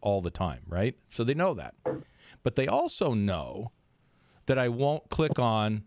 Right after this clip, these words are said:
the ad things that lead me into the, I just don't get 'em like I see other people get 'em because they gave up.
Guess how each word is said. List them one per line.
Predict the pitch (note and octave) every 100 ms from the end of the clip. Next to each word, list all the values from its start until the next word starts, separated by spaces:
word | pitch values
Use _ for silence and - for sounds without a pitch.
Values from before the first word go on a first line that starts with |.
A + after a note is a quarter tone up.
| -
the | A#2 A#2+
ad | A2+ B2+ A#2+
things | - G2+ G2 G2+
that | G#2 G2
lead | G#2 A2
me | G2+ G2
into | F#2+ F#2+ - F#2 F2+ F2+ _ _ _ _ _ _ _ -
the, | A2
I | C3 C#3
just | D3+
don't | D3 B2
get | A2+ D3+
'em | F2 F2+
like | G#2+ A2+
I | G#2
see | - A#2+ A2+
other | G#2+ G#2
people | - G#2+ - G2+
get | G#2 B2+
'em | C2 - _ _ - -
because | C3 C3 A2
they | G#2
gave | F2 A2+ G#2
up. | G#2+ -